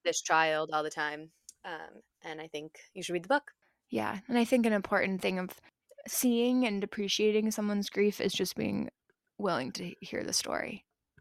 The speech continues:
Speaker 2: That, that feels important to me.
Speaker 1: Yeah, and the story is a celebration, really, of the kind of child's two years and the rest of the family.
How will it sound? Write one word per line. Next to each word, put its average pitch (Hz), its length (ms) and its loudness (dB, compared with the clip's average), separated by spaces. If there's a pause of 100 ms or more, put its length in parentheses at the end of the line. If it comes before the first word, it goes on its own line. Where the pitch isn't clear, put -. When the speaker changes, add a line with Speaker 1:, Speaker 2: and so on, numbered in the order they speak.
Speaker 2:
That, - 220 -4
that 208 160 -2
feels 208 220 -2
important 202 360 -4
to 202 80 -4
me. 196 160 -2 (540)
Speaker 1:
Yeah, 233 300 0
and 247 100 -2
the 269 60 4
story 320 380 4
is 330 120 0
a 294 120 2
celebration, 220 880 0 (160)
really, 180 360 0
of 165 480 -2 (500)
the 185 260 6 (280)
kind 202 160 -8
of 180 60 -14
child's 185 440 -2 (140)
two - 160 -6
years 185 560 2
and 170 300 -8 (160)
the 170 260 -4
rest 170 260 0
of 180 60 -10
the 185 60 -2
family. 170 720 -4